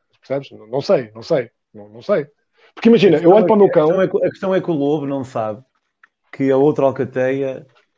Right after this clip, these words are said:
Speaker 2: é perigosa ou não. E nós, enquanto seres humanos, durante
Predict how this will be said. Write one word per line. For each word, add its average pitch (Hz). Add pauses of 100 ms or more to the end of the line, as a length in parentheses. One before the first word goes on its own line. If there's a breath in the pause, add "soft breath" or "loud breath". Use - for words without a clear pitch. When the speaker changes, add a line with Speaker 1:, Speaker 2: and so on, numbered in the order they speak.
(320)
Speaker 2:
é 135
perigosa 123
ou 110
não. 92 (1080)
E 196
nós, 135
enquanto 120
seres 110
humanos, 101
durante 123